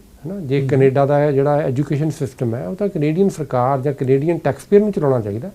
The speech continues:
Speaker 2: ਰਾਈਟ।
Speaker 1: ਨਾ ਕਿ ਤੁਸੀਂ ਪੰਜਾਬ ਜਾਂ ਹੋਰ ਜਿਹੜੇ ਸਟੂਡੈਂਟ ਨੇ ਉਹਨਾਂ ਨੂੰ, ਅਹ, ਮੈਂ ਤਾਂ ਲੁੱਟ ਹੀ ਕਹਾਂਗਾ ਇਹ,
Speaker 2: ਹਮ।
Speaker 1: ਉਹਨਾਂ ਦੇ ਨਾਲ ਤੁਸੀਂ ਚਲਾਓ। ਸੋ ਉਹਦੀ ਬੈਕਗ੍ਰਾਉਂਡ ਇਹ ਆ।
Speaker 2: ਓਕੇ।
Speaker 1: ਕਿਉਂਕਿ ਉਹਦੇ 'ਤੇ ਕਦੇ ਵੀ ਕੈਪ ਨਹੀਂ ਸੀ, ਉਹ,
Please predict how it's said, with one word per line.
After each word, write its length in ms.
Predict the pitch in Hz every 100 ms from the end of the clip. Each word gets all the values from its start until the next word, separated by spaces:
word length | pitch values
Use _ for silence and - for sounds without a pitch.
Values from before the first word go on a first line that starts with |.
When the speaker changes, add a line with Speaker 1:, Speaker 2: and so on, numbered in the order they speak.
| - -
Speaker 2:
ਰਾਈਟ। 300 | 135 98 -
Speaker 1:
ਨਾ 260 | 135 123 127
ਕਿ 120 | 143
ਤੁਸੀਂ 320 | 143 151 147
ਪੰਜਾਬ 520 | 139 143 127 123 123 113
ਜਾਂ 140 | 131
ਹੋਰ 420 | 117 123 135 127
ਜਿਹੜੇ 260 | 131 131 131
ਸਟੂਡੈਂਟ 380 | 127 139 123 127
ਨੇ 120 | 127
ਉਹਨਾਂ 220 | 127 143
ਨੂੰ, 300 | 139 135 120 - - - -
ਅਹ, 920 | - - 139 127 123 123 127 123 123 123 - - - -
ਮੈਂ 160 | 127 120
ਤਾਂ 120 | 131
ਲੁੱਟ 260 | 120 120 156
ਹੀ 60 |
ਕਹਾਂਗਾ 360 | 147 147 165 151
ਇਹ, 160 | 151 208 - -
Speaker 2:
ਹਮ। 160 | 139 120
Speaker 1:
ਉਹਨਾਂ 240 | 135 156
ਦੇ 60 | 151
ਨਾਲ 180 | 143
ਤੁਸੀਂ 280 | 127 143 147
ਚਲਾਓ। 360 | 135 123 117 113 - - -
ਸੋ 100 | 214
ਉਹਦੀ 160 | 226 233
ਬੈਕਗ੍ਰਾਉਂਡ 500 | 165 147 135 147 127
ਇਹ 200 | 123 95
ਆ। 360 | - - -
Speaker 2:
ਓਕੇ। 200 | 139 -
Speaker 1:
ਕਿਉਂਕਿ 220 | 165 185 220
ਉਹਦੇ 140 | 233
'ਤੇ 160 | 226 240
ਕਦੇ 300 | 202 196 208
ਵੀ 120 | 202
ਕੈਪ 340 | - 160 139
ਨਹੀਂ 140 | 135 123
ਸੀ, 140 | 139
ਉਹ, 200 | 147 151